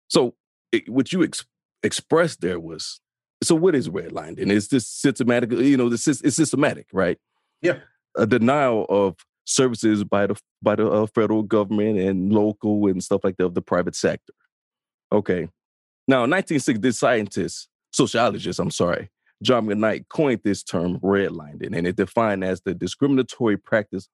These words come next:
Speaker 1: of violating, you know what I'm saying, voiding investments in communities with unfavorable or high-risk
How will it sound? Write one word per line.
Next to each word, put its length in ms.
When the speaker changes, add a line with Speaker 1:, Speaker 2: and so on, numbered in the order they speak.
Speaker 1:
of 220
violating, 600
you 160
know 80
what 60
I'm 60
saying, 460
voiding 340
investments 520
in 120
communities 520
with 260
unfavorable 720
or 180
high-risk 560